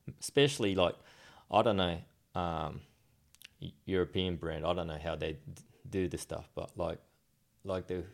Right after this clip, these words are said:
who, like, in the Japanese, where they make the bikes, some,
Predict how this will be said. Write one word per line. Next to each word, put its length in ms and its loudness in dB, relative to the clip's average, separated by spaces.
who, 320 0
like, 220 2
in 100 0
the 80 2
Japanese, 720 2
where 240 2
they 320 2
make 240 2
the 80 -2
bikes, 580 2
some, 460 4